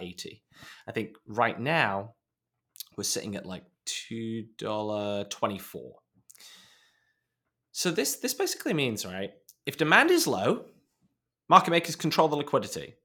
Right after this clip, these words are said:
They can just drop that price down by selling a bunch to themselves, <laughs> right? And then they can just buy them back at a lower price. If they stabilize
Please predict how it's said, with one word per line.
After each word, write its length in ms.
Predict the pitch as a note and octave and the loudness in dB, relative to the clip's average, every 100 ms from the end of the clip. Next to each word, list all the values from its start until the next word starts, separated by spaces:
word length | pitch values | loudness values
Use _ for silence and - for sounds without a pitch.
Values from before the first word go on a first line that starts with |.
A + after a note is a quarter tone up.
| - | -6
They 80 | A2+ | -4
can 100 | G#2 | -2
just 200 | G2+ - | -6 -8
drop 360 | G2+ B2+ G#3+ | 0 4 4
that 160 | A3 A3 | 4 4
price 240 | F#3+ F#3+ | 4 2
down 400 | - C#3 C#3+ D3+ | 4 4 4 2
by 120 | A#2+ F2+ | 0 -4
selling 600 | - - D3 C3+ C3+ A#2 | -2 2 4 4 4 0
a 40 | |
bunch 480 | G2 A2 - - - | -2 -2 -4 -8 -6
to 200 | - G2+ | -6 -6
themselves, 680 | F#2+ F#2 F2+ E2 G#2 - - - | -6 -6 -6 -8 -8 -10 -12 -4
<laughs> 80 | C#3 | 0
right? 260 | B2 E3 D3+ - - - - | 0 -2 -8 -16 -18 -20 2
And 760 | D3+ D3 C#3+ C#3+ C#3+ C#3+ D3 - _ _ _ | 8 8 8 6 4 2 -2 -6 _ _ _
then 120 | A#2 | -4
they 80 | A#2+ | -2
can 100 | D3 | 0
just 300 | E3 C#3 G2 | -2 -4 -4
buy 180 | G2 A2 | 0 2
them 140 | D3 | 0
back 440 | A2+ A2+ - - - _ - | 0 0 -2 -8 -20 _ -2
at 100 | D#3+ | 2
a 40 | D3+ | 2
lower 220 | G#2 G#2+ | 0 -2
price. 580 | - - - - - - _ _ _ _ _ - | 2 2 0 -6 -12 -14 _ _ _ _ _ -14
If 100 | - | -2
they 100 | A3+ | 0
stabilize 1080 | A3+ - - - C#4 F3 G2+ G#2 F3 F#3+ | 2 0 0 0 2 2 2 2 0 -2